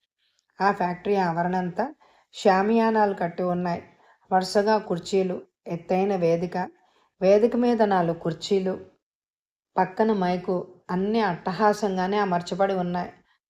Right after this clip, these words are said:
కారు ఆగగానే బిలబిల్లాడుతూ గుమ్మం దగ్గర మూగారు ఫ్యాక్టరీలో పనిచేయబోయే కార్మికులు.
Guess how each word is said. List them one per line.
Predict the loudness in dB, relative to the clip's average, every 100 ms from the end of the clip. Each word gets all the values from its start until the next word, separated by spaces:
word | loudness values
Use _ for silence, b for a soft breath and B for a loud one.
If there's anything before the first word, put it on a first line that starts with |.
| _ _ _
కారు | 4 6 4
ఆగగానే | 4 2 2 2 2 2
బిలబిల్లాడుతూ | 2 2 4 4 4 4 2 0
గుమ్మం | 0 0 2 4
దగ్గర | 2 4 2
మూగారు | 2 2 2 2 0 -4 _ _ _
ఫ్యాక్టరీలో | 0 0 0 2 4 6 4 2 -8 _ _
పనిచేయబోయే | 0 2 4 6 8 6 4 4 4
కార్మికులు. | 2 0 0 -2 -2 -2 -2